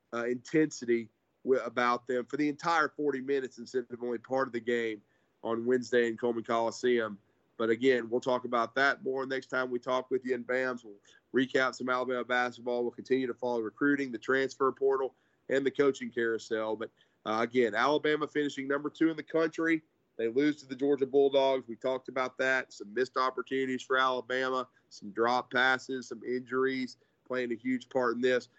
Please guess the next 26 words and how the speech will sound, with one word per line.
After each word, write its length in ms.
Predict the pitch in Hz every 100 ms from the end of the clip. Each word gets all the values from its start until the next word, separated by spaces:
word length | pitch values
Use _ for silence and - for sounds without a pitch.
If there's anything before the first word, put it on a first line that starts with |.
| -
But 120 | - -
still 240 | 147 135
a 40 |
great 420 | 120 123 139 143 135
year 240 | 143 135
for 100 | 131
the 100 | 117
Tide. 480 | - 120 120 117 117 _ _ _ -
Thirteen 500 | 143 156 - 147 147
and 120 | 135
two. 460 | - 143 143 139 135 _ _
Uh, 180 | - 104 87
no 260 | 127 151 175
other 160 | 170 156
program 480 | - 151 143 143
in 80 | 135
America, 520 | 113 117 131 117 -
I'll 220 | 107 113 120
say 280 | - 123
this, 340 | 117 123 117 -
could 140 | 127
have 100 | 120
overcome 460 | 127 123 117 135 127
what 160 | 120
Alabama 460 | 120 123 123 123 120
did 420 | 113 127 120 107